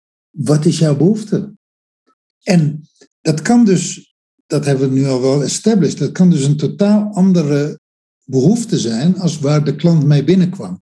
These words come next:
Nou, dan moet je, daar moet je naartoe durven gaan en dan moet je eigenlijk een soort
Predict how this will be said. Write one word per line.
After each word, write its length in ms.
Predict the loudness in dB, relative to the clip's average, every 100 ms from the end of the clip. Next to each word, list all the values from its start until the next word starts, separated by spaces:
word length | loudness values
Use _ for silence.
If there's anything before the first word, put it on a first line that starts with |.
| _ _ _ _ _ _ _ _
Nou, 140 | -2
dan 140 | 2 4
moet 200 | 2 2
je, 280 | 0 -2 -10 _ _ _
daar 280 | -4 2 4
moet 180 | 2
je 80 | 0
naartoe 400 | -4 -4 0 2
durven 360 | 2 2 0 -6
gaan 480 | -2 0 0 -2 -12 -6
en 120 | 0
dan 140 | 4
moet 160 | 4 2
je 80 | -2
eigenlijk 400 | -4 -2 -2 -2
een 80 | -4
soort 420 | -2 0 0 -4